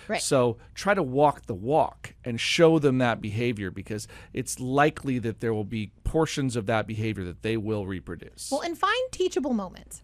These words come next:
Speaker 1: right? And sometimes you have to let them stumble a little and pick themselves up so that they understand the ouchie moments, right? And little ouchie moments now are much better than
Speaker 2: Way better,
Speaker 1: big
Speaker 2: yeah.
Speaker 1: ouchie moments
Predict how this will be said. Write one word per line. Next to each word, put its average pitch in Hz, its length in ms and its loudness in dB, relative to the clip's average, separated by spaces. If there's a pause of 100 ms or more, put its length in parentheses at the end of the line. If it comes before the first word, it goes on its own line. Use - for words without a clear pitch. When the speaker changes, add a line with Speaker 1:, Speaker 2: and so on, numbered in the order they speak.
Speaker 1:
right? 208 240 0
And 311 160 -2
sometimes 427 640 -2
you 240 140 -4
have 277 200 -4
to 415 100 -4
let 359 220 -2
them 349 140 -6
stumble 294 440 -2
a 202 80 -2
little 156 540 -4 (200)
and 180 180 -4
pick 208 220 -2
themselves 254 520 0
up 247 400 0 (100)
so 185 240 -2
that 175 280 -2
they 185 260 0
understand 190 800 -4 (400)
the 190 160 -6
ouchie 254 280 2
moments, 120 460 -8
right? 175 260 -2
And 226 200 2
little 370 220 0
ouchie 311 320 0
moments 233 380 0
now 190 580 2
are 170 100 2
much 214 260 0
better 233 260 4
than 190 120 2
Speaker 2:
Way 143 120 6
better, 214 300 6
Speaker 1:
big 202 240 4
Speaker 2:
yeah. 190 180 4
Speaker 1:
ouchie 185 180 -4
moments 165 440 -2